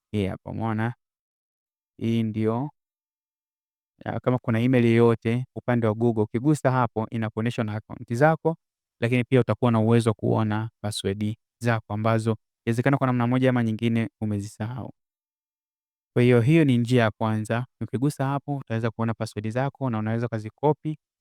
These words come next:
kirahisi kama hivyo. Kama njia hii, ah, haitakusaidia ama yawezekana wewe haukusevu password zako kupitia Google Chrome,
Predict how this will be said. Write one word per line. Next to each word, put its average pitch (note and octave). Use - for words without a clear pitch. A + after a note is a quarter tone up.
kirahisi A2
kama G#2+
hivyo. G2
Kama G#3+
njia E3+
hii, E3+
ah, A#2+
haitakusaidia A2+
ama B2
yawezekana A2+
wewe C3
haukusevu C3
password A2+
zako A2+
kupitia A2+
Google G#2
Chrome, G#2+